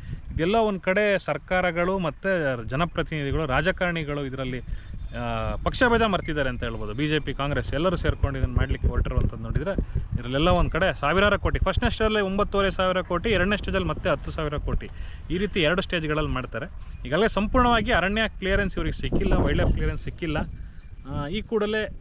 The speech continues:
ಸಾರ್ವಜನಿಕರ ಹಿತಾಸಕ್ತಿಯ ಮೇರೆಗೆ, ಸ್ಥಳೀಯರ ಒಂದು ಕೋರಿಕೆ ಮೇರೆಗೆ ಅವ ಈ ಯೋಜನೆಯನ್ನ ಕೈ ಬಿಡಬೇಕು. ಪಾರಿಸರಿಕವಾಗಿನೂ ವನ್ಯಜೀವಿಗಳ ಆವಾಸ ಸ್ಥಾನ ಆಗಿನೂ ಮತ್ತು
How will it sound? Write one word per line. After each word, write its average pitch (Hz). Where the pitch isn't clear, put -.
ಸಾರ್ವಜನಿಕರ 190
ಹಿತಾಸಕ್ತಿಯ 175
ಮೇರೆಗೆ, 143
ಸ್ಥಳೀಯರ 196
ಒಂದು 151
ಕೋರಿಕೆ 202
ಮೇರೆಗೆ 143
ಅವ 147
ಈ 160
ಯೋಜನೆಯನ್ನ 175
ಕೈ 208
ಬಿಡಬೇಕು. 190
ಪಾರಿಸರಿಕವಾಗಿನೂ 151
ವನ್ಯಜೀವಿಗಳ 151
ಆವಾಸ 143
ಸ್ಥಾನ 139
ಆಗಿನೂ 135
ಮತ್ತು 127